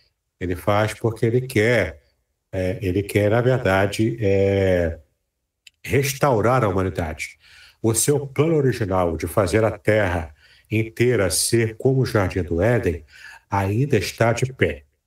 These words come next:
Por isso que no Apocalipse a gente lê lá que Deus vai fazer os novos céus e a nova terra. Por isso a nova terra, entendeu? Porque o plano original dele é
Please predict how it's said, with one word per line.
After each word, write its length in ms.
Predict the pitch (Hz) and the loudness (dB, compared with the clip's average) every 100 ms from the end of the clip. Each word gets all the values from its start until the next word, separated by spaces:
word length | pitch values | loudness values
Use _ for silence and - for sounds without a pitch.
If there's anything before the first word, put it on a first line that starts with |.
| _ _ _ _ _ _ | _ _ _ _ _ _
Por 120 | 98 | 0
isso 180 | 123 127 | 0 0
que 80 | 107 | 0
no 60 | |
Apocalipse 680 | 110 117 - 95 101 - 127 | 2 0 2 2 2 2 0
a 40 | |
gente 240 | 104 104 107 | 0 0 2
lê 140 | 101 | 2
lá 260 | 95 107 123 | 4 2 2
que 120 | 107 | 0
Deus 200 | 104 104 | 0 0
vai 200 | 107 107 | 0 0
fazer 380 | 107 104 78 104 | 0 0 2 0
os 120 | 87 | 2
novos 420 | 95 135 131 90 | 2 2 0 -2
céus 520 | - 107 117 170 160 | 0 2 2 2 2
e 40 | 117 | 0
a 100 | 95 | 2
nova 500 | 101 127 135 165 170 - - _ _ _ | 2 2 2 0 0 -8 -12 _ _ _
terra. 540 | - 110 98 82 71 - _ _ _ _ _ _ | 2 2 2 -2 -6 -18 _ _ _ _ _ _
Por 220 | - 110 | 0 2
isso 200 | 120 160 | 2 0
a 60 | 151 | 2
nova 240 | 147 143 | 2 2
terra, 480 | 151 - 98 82 85 - _ _ _ _ | 0 0 0 -2 -8 -16 _ _ _ _
entendeu? 480 | - 87 92 127 - | -6 -2 0 0 0
Porque 300 | 95 - 113 | -6 -2 -2
o 140 | 113 | -2
plano 220 | - 117 | 0 0
original 380 | 123 117 107 104 | 2 0 0 0
dele 280 | 98 104 143 | 2 2 2
é 280 | 107 98 | 0 -2